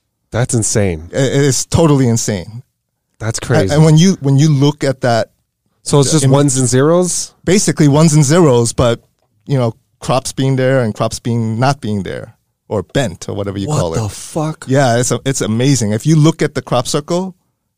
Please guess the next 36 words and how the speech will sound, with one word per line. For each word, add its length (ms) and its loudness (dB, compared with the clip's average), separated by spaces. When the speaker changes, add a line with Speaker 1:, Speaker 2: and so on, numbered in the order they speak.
Speaker 2:
it, 120 -4
like, 220 -6
from, 280 -4
from 220 -6
the, 360 -4
from 180 -6
the 80 -4
sky, 520 -4
it's 200 -4
an 180 -2
alien 500 0
holding 320 -4
a 40 -6
disc, 600 -4
and 160 -2
the, 160 -2
and 140 -2
the 80 -4
disc 460 -2
has 520 -6
this 120 -6
Speaker 1:
All 80 2
right, 140 2
let, 120 4
Speaker 2:
message 160 2
Speaker 1:
let, 160 -2
Speaker 2:
in 120 -2
it. 100 -8
Speaker 1:
I'll 160 0
play 240 2
along. 400 0
I'll 160 2
play 240 2
along. 420 2
All 80 0
right. 300 2